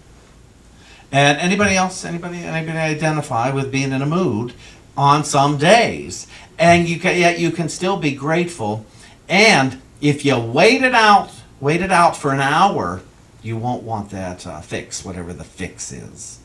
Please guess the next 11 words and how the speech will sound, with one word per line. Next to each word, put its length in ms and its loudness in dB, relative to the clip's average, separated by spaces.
You 80 -10
know, 180 -6
whether 340 -6
it's 180 -12
a 200 -10
cookie, 380 -8
a 60 -10
cake, 540 -10
candy, 560 -10
a 40 -14
cigarette, 480 -10